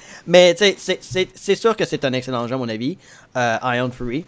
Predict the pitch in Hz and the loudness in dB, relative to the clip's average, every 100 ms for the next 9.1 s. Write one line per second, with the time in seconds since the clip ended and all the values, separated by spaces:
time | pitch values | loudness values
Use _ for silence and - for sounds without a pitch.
0 | - 113 - 117 151 - 117 131 139 123 | -8 -8 -6 -6 -6 -6 -4 -2 0 -2
1 | 113 127 110 135 120 107 120 117 113 - | -4 -6 -6 -4 -4 -4 -8 -6 -8 -6
2 | 135 123 104 - - 117 - - - - | -6 -6 -8 -14 -12 -12 -14 -20 -20 -20
3 | - 147 131 - 151 240 170 - _ _ | -2 -2 0 2 2 2 -6 -20 _ _
4 | _ 147 143 143 135 160 160 151 131 120 | _ -2 0 0 -4 -2 -2 -2 -6 -6
5 | 113 131 127 127 127 123 120 110 147 127 | -6 -6 -4 -4 -6 -4 -6 -6 -10 -8
6 | 131 120 - 107 147 180 - _ _ _ | -10 -10 -12 -6 -4 -4 -8 _ _ _
7 | _ _ _ _ - 151 196 233 175 - | _ _ _ _ -14 -2 0 0 -4 -2
8 | 247 277 247 220 202 196 254 - 202 226 | -2 -2 -4 -4 -10 -10 -8 -4 -4 -4